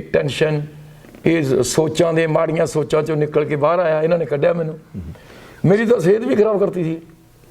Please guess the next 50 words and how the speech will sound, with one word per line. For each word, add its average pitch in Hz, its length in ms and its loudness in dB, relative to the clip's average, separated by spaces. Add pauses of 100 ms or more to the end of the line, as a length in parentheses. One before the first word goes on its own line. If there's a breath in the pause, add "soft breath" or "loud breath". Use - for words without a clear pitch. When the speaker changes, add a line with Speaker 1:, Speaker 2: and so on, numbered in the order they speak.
(100)
Speaker 2:
ਹੁਣ 135 80 0
ਤਾਂ 165 80 4
Speaker 1:
ਇਸ 170 80 4
ਤੋਂ 131 60 0
Speaker 2:
ਤੁਹਾਡੀ 180 100 4
Speaker 1:
ਪਹਿਲਾਂ। 175 200 2
Speaker 2:
ਸਿਹਤ 131 80 -2
ਬੜੀ 95 100 -2
ਚੰਗੀ 101 240 -4
ਪਈ, - 180 -6
ਰਿਸ਼ਟ - 280 0
ਪਈ। 143 100 2
Speaker 1:
ਹਾਂਜੀ, 185 300 2 (120)
ਇਹ 196 180 4
ਬਸ 185 240 2
ਇਹਨਾਂ 202 200 2
ਦੀ 196 80 0
ਮਿਹਰਬਾਨੀ 170 420 0
ਹੈ, 156 80 2
ਰਾਣੀ 156 180 2
ਜੀ 160 200 0
ਦੀ 160 140 0
ਵੀ, 156 120 -2
ਜਿਨ੍ਹਾਂ 156 300 2
ਨੇ 151 300 0
ਮੈਨੂੰ 139 220 0
ਵਾਪਸੀ - 340 0
ਕਰਾਈ। - 340 -4 (720 loud breath)
Speaker 2:
ਅੱਛਾ, 156 460 2
ਬਾਕੀ 104 420 -2
ਮੈਂ 143 140 2
ਹੁਣ 139 120 0
ਗਾਉਣ 104 160 0
ਵਾਲੇ 107 160 2
ਦੇਖਦਾ, 104 300 0
ਜਿਹੜੇ 104 140 2
ਨਵੇਂ 95 280 0
ਗਾਉਣ 92 200 -2
ਵਾਲੇ 87 240 0
ਆ। 87 200 -6
Speaker 1:
ਜੀ 160 160 4
ਸਰ। 151 100 0
Speaker 2:
ਗਾਉਂਦੇ 107 340 0
ਤਾਂ 139 120 0
ਉਹ 135 60 2
ਠੀਕ 175 280 -2
ਆ, 175 60 2
ਵਧੀਆ 165 260 0
ਗਾਉਂਦੇ 101 280 0
ਆ। 151 100 -4